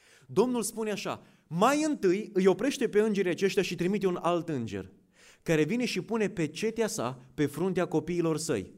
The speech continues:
și nimica rău nu li se va întâmpla acelor oameni." De ce am crede noi știrile din lumea asta? "Știți ce rău ne va fi?"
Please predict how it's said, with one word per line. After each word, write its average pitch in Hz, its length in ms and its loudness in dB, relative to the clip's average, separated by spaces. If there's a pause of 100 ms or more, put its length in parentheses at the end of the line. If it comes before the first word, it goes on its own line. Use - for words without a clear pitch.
și - 220 -6
nimica 151 520 0
rău 170 440 0
nu 151 200 0
li 175 80 2
se 165 140 0
va 143 120 2
întâmpla 143 320 0
acelor 139 340 0
oameni." 101 400 -4 (880)
De 196 100 -4
ce 208 140 -2
am 254 160 -2
crede 214 320 2
noi 208 360 -2 (260)
știrile 220 540 -4
din 196 180 -4
lumea 202 240 -4
asta? 190 340 -12 (320)
"Știți - 400 -16
ce 208 160 -10
rău 202 180 -10
ne 208 120 -12
va 180 280 -16
fi?" 196 260 -18